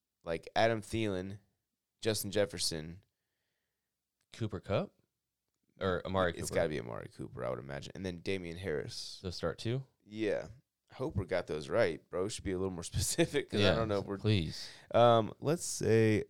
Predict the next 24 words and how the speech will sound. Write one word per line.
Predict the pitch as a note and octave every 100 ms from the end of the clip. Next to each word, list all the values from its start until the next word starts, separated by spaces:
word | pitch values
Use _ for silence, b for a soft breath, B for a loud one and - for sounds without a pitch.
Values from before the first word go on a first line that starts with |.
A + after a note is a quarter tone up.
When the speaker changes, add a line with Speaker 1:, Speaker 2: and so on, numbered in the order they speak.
| -
Speaker 1:
definitely | - C3+ - G3 F3
Justin | C#3 C#3 - B2+
Jefferson. | F#2+ E2 - F2+
You're | F#2 F2+
always | F#2+ F#2+
Speaker 2:
Yes. | E2+
Speaker 1:
starting | D2 C2+ B1
him. | D#2 A#2+ - _ -
Speaker 2:
Absolutely. | E2 - G#2 D#2+
Speaker 1:
Don't | -
care. | E2+
You | F2+
just | A2 B2
saw | A#2 G#2 G2+ F#2+ B B
his | - G#2
old | A2 G2
teammate | - B2+ G2+ F#2+ -
Jamar | F#2+ F#2
Chase | E2+ G#2 G2
put | - G2
up | F2+ -
two | G#2+ G2+
hundo | G2 F2+ D#2
on | D2+ C#2+